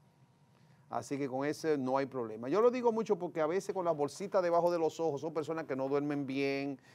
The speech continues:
que tienen ojos cansados, que están teniendo retención de líquido. Y por más que uno lo trabaje, las causas permanecen, se bajan y vuelven y se vuelven a formar otra vez.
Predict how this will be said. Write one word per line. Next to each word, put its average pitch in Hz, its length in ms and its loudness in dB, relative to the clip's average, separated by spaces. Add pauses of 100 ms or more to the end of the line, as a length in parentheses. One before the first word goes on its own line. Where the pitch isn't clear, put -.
(100)
que 147 120 -2
tienen 143 300 0
ojos 143 160 2
cansados, 139 720 4
que 143 120 -2
están 147 360 0
teniendo 143 300 0
retención 139 440 -4
de 139 120 0
líquido. 143 440 0 (220)
Y 175 140 0
por 156 240 8
más 226 180 12
que 214 120 2
uno 202 100 4
lo 196 160 4
trabaje, 165 420 2
las 139 240 0
causas 202 380 6
permanecen, 175 760 -4
se 127 220 -6
bajan 185 400 8
y 135 80 0
vuelven 190 440 2
y 175 40 -8
se 156 140 -6
vuelven 170 360 -2
a 160 80 -4
formar 151 320 -2
otra 156 220 0
vez. 139 180 0